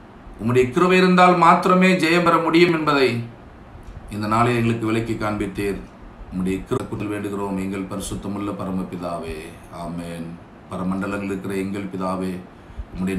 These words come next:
நாமம் பரிசுத்தப்படுவதாக, உம்முடைய ராஜ்யம் வருவதாக, உம்முடைய சித்தம் பரமண்டலத்திலே செய்யப்படுவது போல இந்த பூமியிலேயும் செய்யப்படுவதாக. எங்களுக்கு வேண்டிய ஆகாரத்தை இன்று எங்களுக்கு தாரும். எங்கள் கடனாளிகளுக்கு நாங்கள் மன்னிக்கிறது போல எங்கள் கடன்களை எங்களுக்கு மன்னியும். எங்களை சோதனைக்கு உட்பட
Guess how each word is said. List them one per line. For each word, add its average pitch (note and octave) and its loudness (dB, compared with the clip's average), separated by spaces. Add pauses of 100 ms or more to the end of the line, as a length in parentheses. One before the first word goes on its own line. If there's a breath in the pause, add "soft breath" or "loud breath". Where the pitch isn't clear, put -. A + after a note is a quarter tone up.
நாமம் A2 2
பரிசுத்தப்படுவதாக, G2 -6 (200)
உம்முடைய F2+ -4
ராஜ்யம் G#2+ -4
வருவதாக, F#2+ -6 (540 loud breath)
உம்முடைய G2+ 0 (100)
சித்தம் A2+ -2
பரமண்டலத்திலே A2 -2
செய்யப்படுவது G2+ -6
போல G#2 -6
இந்த G2 -6
பூமியிலேயும் G2 -4
செய்யப்படுவதாக. F2 -8 (320)
எங்களுக்கு F#2 -6
வேண்டிய G2+ -6
ஆகாரத்தை G2+ -8
இன்று F#2 -6
எங்களுக்கு F2+ -10 (120)
தாரும். E2 -10 (520 loud breath)
எங்கள் G2 -6
கடனாளிகளுக்கு A2 0
நாங்கள் G2+ -6
மன்னிக்கிறது F#2+ -6
போல F#2+ -4 (120)
எங்கள் F2+ -6
கடன்களை G2 -8
எங்களுக்கு F2 -8
மன்னியும். E2 -10 (500 loud breath)
எங்களை F2+ -2 (100)
சோதனைக்கு A2 -4
உட்பட F#2+ -8